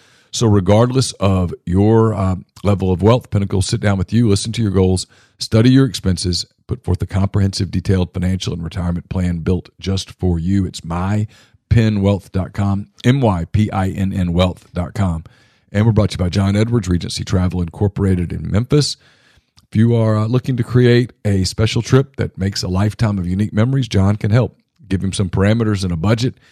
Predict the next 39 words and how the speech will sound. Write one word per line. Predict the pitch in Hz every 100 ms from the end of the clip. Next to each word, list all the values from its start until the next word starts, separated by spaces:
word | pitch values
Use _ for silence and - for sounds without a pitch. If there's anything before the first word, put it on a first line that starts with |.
| _ -
He'll | 113
give | 104 92
you | 104 -
options | 98 90 123 104
that | 98
you | 92
won't | 90 117 -
find | 104 104 95
on | 95 92
your | 87 82
own. | 101 107 113
And | 90 92
no, | 107 110 95
you | 92
don't | 95 98
have | 95
to | 101
live | 92 92 -
in | 98 98 101
or | 101 98
near | 95
Memphis | 90 92 - 107
to | -
take | - 92
advantage | 98 95 98 95
of | 101
his | 104
services. | 127 120 101 90 - _ _ _ _
Nine | 120 120
oh | 135
one, | 131 135 104
four | - 98 101
nine | 110 101
four, | 135 113
thirty-three | 90 92 87 90 98 101 92
eighty-seven | 90 85 - 101 113 104
or | 87 80
J | 73 101 107 120 117
Edwards | 101 95 92 90